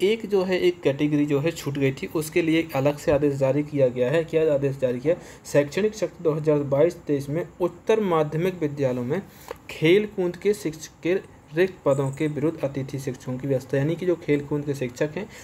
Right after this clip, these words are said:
जिनके पास स्पोर्ट का सा-, ल-, वो certificate है, जिन्होंने स्पोर्ट में कोर्स किया है, अब वो कोई सा भी खेल हो सकता है, जिस, जिस कोर्स के लिए, जिस, जिस खेल के लिए जो है, वो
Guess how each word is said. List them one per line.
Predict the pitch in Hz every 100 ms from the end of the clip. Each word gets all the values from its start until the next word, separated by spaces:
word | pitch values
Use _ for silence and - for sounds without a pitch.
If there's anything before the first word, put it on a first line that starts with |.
| -
जिनके | 147 147 151
पास | 147 143 143 143
स्पोर्ट | 139 - 165 196
का | - 156
सा-, | 151 135 131 -
ल-, | 139
वो | 139 139 131
certificate | 131 127 160 165 160 170 185
है, |
जिन्होंने | 190 151 143
स्पोर्ट | 135 135 135
में | 143 139
कोर्स | 156 165
किया | - 165 170
है, | 190 - -
अब | 156
वो | 175 185 -
कोई | 165
सा | 160 160
भी | 160
खेल | 160 147
हो | 135 127
सकता | 131 139 160
है, |
जिस, | 156 151
जिस | 147 143 139
कोर्स | 139 143 139
के | 139
लिए, | 135 180
जिस, | - - - 135 -
जिस | 143 -
खेल | 147 156
के | 151
लिए | 139 135
जो | 135
है, | 135 139
वो | -